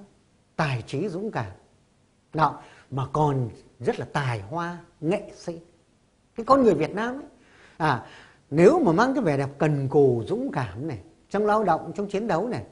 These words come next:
đó là nét chung. Nhưng Nguyễn Tuân có một đặc điểm đi sâu khai thác, đó là bên cạnh đó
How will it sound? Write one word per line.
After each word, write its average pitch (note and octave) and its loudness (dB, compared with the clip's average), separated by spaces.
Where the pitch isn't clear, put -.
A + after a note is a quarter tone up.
đó F3+ -2
là A3+ -6
nét G#3+ -6
chung. D4+ -2
Nhưng A3+ 4
Nguyễn A#3 6
Tuân A#3+ 4
có G#3 2
một C#4 2
đặc E3 -4
điểm B2+ -4
đi F3 0
sâu G3+ -4
khai G3 -8
thác, G3+ -8
đó C3+ -2
là F#3 -2
bên F#3 2
cạnh F3+ 0
đó C3 -4